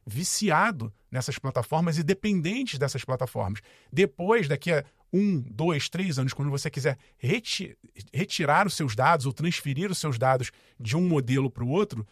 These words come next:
você vai ver que tá difícil. Você fala, "Caramba, e agora? Como é que eu faço? Eu tô preso." É como se você tivesse preso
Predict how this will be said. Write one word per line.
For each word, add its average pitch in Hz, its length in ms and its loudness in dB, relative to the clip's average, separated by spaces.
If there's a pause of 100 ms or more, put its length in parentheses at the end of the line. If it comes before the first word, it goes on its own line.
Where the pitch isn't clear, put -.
(160)
você 160 320 -2
vai 180 160 2
ver 151 260 0 (160)
que - 100 -12
tá 170 200 2
difícil. 196 560 -2
Você - 40 -14
fala, 143 120 -6
"Caramba, 170 520 0 (240)
e 170 80 -2
agora? 202 300 6
Como 147 140 -2
é - 20 -2
que - 60 -8
eu - 40 -4
faço? - 360 4 (100)
Eu 135 80 -4
tô 196 140 2
preso." 170 420 0
É - 60 -6
como 151 160 0
se - 60 -6
você 180 280 -2
tivesse 196 380 -2
preso 262 440 -4